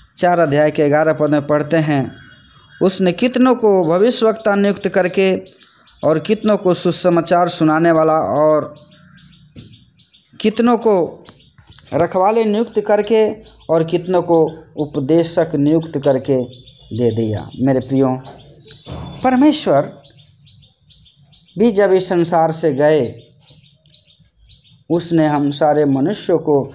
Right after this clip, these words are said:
जो प्रभु यीशु पर विश्वास करते हैं और उनके शिष्य बन चुके हैं, वो इसी प्रकार से हम सभी मसीहियों को कुछ जिम्मेवारी दे करके गए हैं।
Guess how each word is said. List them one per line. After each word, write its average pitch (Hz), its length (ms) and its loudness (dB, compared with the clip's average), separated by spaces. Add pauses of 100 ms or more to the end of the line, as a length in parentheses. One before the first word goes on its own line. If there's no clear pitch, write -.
(240)
जो 147 120 0
प्रभु 143 280 0
यीशु 143 260 0
पर 135 160 -2
विश्वास 131 560 -2
करते 127 260 -4
हैं 139 80 -2
और 135 60 0
उनके 135 280 0
शिष्य 143 520 -6
बन 135 220 -2
चुके 147 300 -6
हैं, 98 320 -10 (2000)
वो 139 140 2
इसी 156 360 -2
प्रकार 139 440 0
से 113 380 -4 (1700)
हम 196 140 -4
सभी 185 340 2
मसीहियों 160 560 2
को 131 360 -2 (1080)
कुछ 160 240 -4
जिम्मेवारी 143 580 2
दे 143 160 0
करके 127 320 -2
गए 120 120 0
हैं। 113 440 -2